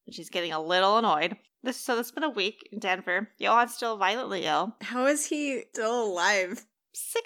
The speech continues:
Speaker 1: enough that the housekeeping staff would refuse to go inside the room anymore to clean it. It was that disgusting. The hotel owner peeked in after the housekeepers were like, "This is weird." And so he saw Johann curled in the fetal position, just, you know,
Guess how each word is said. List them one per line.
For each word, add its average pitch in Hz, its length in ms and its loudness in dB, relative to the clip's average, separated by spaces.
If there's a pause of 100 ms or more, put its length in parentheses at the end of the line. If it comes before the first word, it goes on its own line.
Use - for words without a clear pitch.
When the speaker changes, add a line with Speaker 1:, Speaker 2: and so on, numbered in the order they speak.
Speaker 1:
enough 440 220 6
that 349 140 -2
the 294 100 0
housekeeping 311 680 2
staff 214 440 6 (140)
would 202 160 0
refuse 302 400 -2
to 330 80 -2
go 302 160 6
inside 277 380 2
the 254 80 0
room 240 280 -2
anymore 180 540 0 (160)
to 220 80 -4
clean 208 260 -6
it. 208 200 0 (100)
It - 100 -2
was 190 160 -4
that 180 200 4
disgusting. 220 580 -4 (260)
The 269 180 -2
hotel 311 520 6
owner 208 300 4
peeked 214 340 -6
in 196 180 2
after 175 240 2
the 180 140 0
housekeepers 175 720 -2
were 170 100 -6
like, - 240 -6 (180)
"This 269 200 -10
is 185 160 -16
weird." 101 280 -10 (140)
And 202 400 -2
so 208 200 2
he 359 320 0
saw 294 320 4
Johann 226 460 2
curled 202 300 -2
in 202 60 -6
the 202 80 -6
fetal 220 280 -2
position, 185 760 -2 (180)
just, - 340 -16
you 196 140 -12
know, - 180 -4